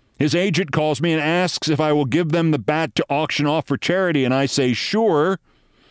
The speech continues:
And I go to another Mets game, and I go to the clubhouse, and I have the bat again. Now Piazza says, "No, I can't take the bat because of pending litigation.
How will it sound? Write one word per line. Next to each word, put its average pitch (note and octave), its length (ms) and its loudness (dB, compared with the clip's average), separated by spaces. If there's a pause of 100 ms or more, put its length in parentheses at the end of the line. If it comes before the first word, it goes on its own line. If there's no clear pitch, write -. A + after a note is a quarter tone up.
(340)
And D3 120 0
I D3+ 80 2
go E3+ 160 2
to D#3 140 4
another F#3+ 340 2
Mets C#3+ 300 0
game, C3+ 480 0 (240)
and C3 100 0
I C#3 40 0
go D3+ 160 0
to F#3+ 60 2
the F#3+ 80 0
clubhouse, C#3+ 600 0
and C#3 160 -2
I C#3+ 100 0
have C#3+ 200 0
the D#3+ 60 -2
bat E3 320 -2
again. C3 400 0
Now E3 180 0
Piazza D#3+ 460 -2
says, C#3+ 280 0
"No, D3 340 0 (220)
I B2+ 120 -2
can't D#3 300 -2
take F#3+ 200 0
the D#3+ 100 -2
bat C3 300 -2
because D3 340 0
of D3 160 -4
pending A#3 560 2
litigation. F#3+ 960 0